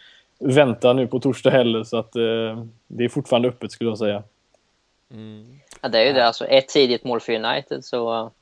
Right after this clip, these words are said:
Speaker 3: då lever det. Så att det hade ju varit grymt gott att få in en trea. För, för då är
Speaker 1: Mm.
Speaker 3: liksom, då ska det väldigt, väldigt mycket till för att man ska tappa det.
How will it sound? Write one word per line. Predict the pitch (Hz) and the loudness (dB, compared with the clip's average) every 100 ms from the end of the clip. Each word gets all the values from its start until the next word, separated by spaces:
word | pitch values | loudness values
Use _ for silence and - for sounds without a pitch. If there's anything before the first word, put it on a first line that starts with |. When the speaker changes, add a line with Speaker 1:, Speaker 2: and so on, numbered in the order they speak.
| _ _ _ | _ _ _
Speaker 3:
då | - | -2
lever | 123 131 131 | 2 4 4
det. | 113 | 0
Så | - | -2
att | 117 | 2
det | |
hade | 120 113 | 2 2
ju | 117 | 0
varit | 123 110 - - | 0 0 -4 -12
grymt | - - 127 123 107 | -20 -2 2 2 0
gott | 120 - | -6 -6
att | 110 | -4
få | 127 | -2
in | 120 | -2
en | 110 107 - - | -4 -6 -8 -4
trea. | 110 104 104 - _ _ _ _ _ _ | -2 0 -2 -4 _ _ _ _ _ _
För, | - - - - | -8 -8 -8 -8
för | 123 | -4
då | 113 | 2
är | |
Speaker 1:
Mm. | 113 | 4
Speaker 3:
liksom, | 107 - 113 | 2 0 -2
då | 110 | -2
ska | 113 - | -2 0
det | 107 104 107 _ _ _ _ _ _ | 2 0 -2 _ _ _ _ _ _
väldigt, | - 123 113 107 | 0 2 2 2
väldigt | 113 107 | 2 2
mycket | 107 107 - | -2 -6 -6
till | 104 | -6
för | 98 | -6
att | |
man | 104 | -8
ska | - | -6
tappa | 107 107 - | -4 -2 0
det. | 104 | 0